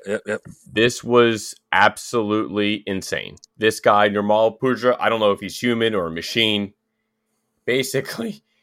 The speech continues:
Speaker 2: he's the fastest guy in the world to climb. There's fourteen mountains that are above eight thousand feet. The previous record, it took, the previous record was seven years. He said, "Oh, yeah,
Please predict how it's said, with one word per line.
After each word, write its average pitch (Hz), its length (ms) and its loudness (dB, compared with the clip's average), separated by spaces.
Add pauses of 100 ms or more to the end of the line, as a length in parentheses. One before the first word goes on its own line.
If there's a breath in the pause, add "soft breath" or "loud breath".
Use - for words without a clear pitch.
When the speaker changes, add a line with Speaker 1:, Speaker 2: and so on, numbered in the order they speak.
(180)
Speaker 2:
he's 139 260 0
the 131 120 0
fastest 139 520 4
guy 135 160 4
in 127 80 0
the 117 60 0
world 104 540 2
to 101 540 -2 (380)
climb. 113 680 2 (320)
There's 107 220 -2
fourteen 147 640 0
mountains 107 500 2
that 107 200 4
are 101 220 6
above 104 460 4
eight 113 200 0
thousand 104 400 4
feet. 95 380 -6 (440)
The 95 100 -6
previous 147 560 0
record, 110 460 0 (120)
it 107 160 -2
took, 135 240 0 (340)
the 104 100 -6
previous 190 300 -2
record 160 200 -2
was 113 180 -4
seven 131 380 6
years. 104 500 -2 (300)
He 135 180 -2
said, 135 380 2
"Oh, 135 140 6
yeah, 147 320 2